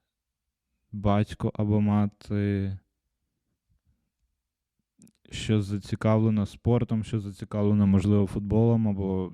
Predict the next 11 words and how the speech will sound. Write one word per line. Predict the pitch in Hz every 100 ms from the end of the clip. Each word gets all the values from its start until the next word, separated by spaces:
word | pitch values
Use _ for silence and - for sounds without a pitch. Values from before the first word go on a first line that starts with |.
| -
чимось | - 110 101 90
іншим, | 120 123 - 131 127 - _ _ _ _ _ _ _ _ _ _ _ _ _ _ _
це | - 113 110 101 - -
дуже | 107 120 123 117
захопливо, | 101 104 - 110 120 113 113 107
це | -
дуже | 104 110 98
цікаво | - 104 104 107 107 107 110
взяти | - 95 95 98 104
свою | 98 104 101
дитину | 95 - 107 110 107 101